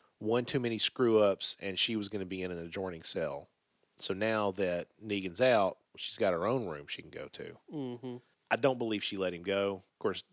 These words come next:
Speaker 1: Daryl basically backs that up by saying, "I was watching you all night," and I'm thinking, "Perv, leave her alone." But she didn't let him out, so that begs the question, who do you think let Negan out?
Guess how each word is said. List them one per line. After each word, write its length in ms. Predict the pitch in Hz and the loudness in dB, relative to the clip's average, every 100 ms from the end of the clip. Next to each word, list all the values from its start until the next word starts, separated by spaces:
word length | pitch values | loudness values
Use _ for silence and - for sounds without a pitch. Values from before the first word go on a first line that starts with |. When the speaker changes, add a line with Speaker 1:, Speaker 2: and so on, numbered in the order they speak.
| - | -6
Speaker 1:
Daryl 320 | 101 98 90 | -2 0 0
basically 380 | 90 87 - 87 | 0 -4 -4 -4
backs 300 | 90 87 - | -4 -4 -4
that 120 | 87 | -2
up 160 | 87 82 | -2 -4
by 120 | 85 | -4
saying, 360 | - 85 85 82 | -2 -2 -4 -4
"I 60 | |
was 180 | 85 78 | -6 -4
watching 460 | 90 82 82 - 82 | -2 -2 -4 -6 -8
you 180 | 82 | -8
all 160 | 80 80 | -8 -8
night," 220 | 82 85 | -8 -10
and 100 | 80 | -12
I'm 80 | 82 | -12
thinking, 280 | 92 73 71 | -12 -12 -12
"Perv, 400 | - 87 123 143 | -8 -4 -2 -2
leave 200 | 98 143 | -2 -2
her 80 | 190 | -2
alone." 380 | 185 175 131 71 _ _ _ | -6 -4 -6 -8 _ _ _
But 340 | 98 90 80 _ _ _ | 2 2 -2 _ _ _
she 720 | - - - 117 120 120 120 - | 0 2 2 -2 -4 -8 -10 -6
didn't 220 | 107 107 101 | 0 0 2
let 140 | 95 | 0
him 100 | 90 | 0
out, 340 | 92 85 76 - _ _ | -2 -4 -6 -10 _ _
so 140 | - | -2
that 120 | 110 90 | 0 2
begs 240 | 101 98 | 0 0
the 40 | |
question, 380 | 98 104 92 - | -2 0 0 -4
who 80 | 113 | -6
do 60 | 107 | -6
you 100 | 98 | -4
think 220 | 95 92 | -6 -6
let 160 | 82 | -8
Negan 260 | 87 85 76 | -10 -12 -12
out? 140 | 69 | -14